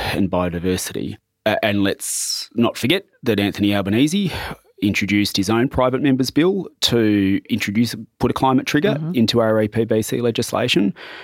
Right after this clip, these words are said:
Speaker 1: saying that it was a massive failing in Australia's environment laws, that they didn't require climate to be taken into account before approving new projects. So it comes back to that point. The numbers would be there for the government to take action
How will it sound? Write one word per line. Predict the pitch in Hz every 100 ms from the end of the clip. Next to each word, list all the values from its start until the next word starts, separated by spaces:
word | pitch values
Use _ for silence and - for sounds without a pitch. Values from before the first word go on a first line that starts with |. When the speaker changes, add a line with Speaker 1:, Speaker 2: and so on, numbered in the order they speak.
| -
Speaker 1:
saying | - - 110 104 101 98 98
that | 139 104
it |
was | 90 95
a |
massive | 101 101 - -
failing | - 92 117 170
in | 170
Australia's | 143 - 127 123 113
environment | 113 107 107 110 113
laws, | 143 190
that | -
they | -
didn't | 95 95 - -
require | 104 - 92 90
climate | - 92 107 -
to |
be | -
taken | 113 113 110 110
into | 104 117
account | - 139 202 -
before | 104 - 95 92 90
approving | - - 101 98 95 95 -
new | 98 95
projects. | 90 85 82 92 - - - - - - - - _ -
So | -
it | 110
comes | 160 196
back | - 113
to | 113
that | 92 -
point. | 131 104 - _
The | 107
numbers | 107 131 175 147
would | 117 101
be | 107 156
there | 127 71 135 247 _ _ _ _
for | - 120 113 107 104 101 - - _
the | - 101
government | 107 101 104 80
to | -
take | - 95 92
action | 95 - 98 92 92 98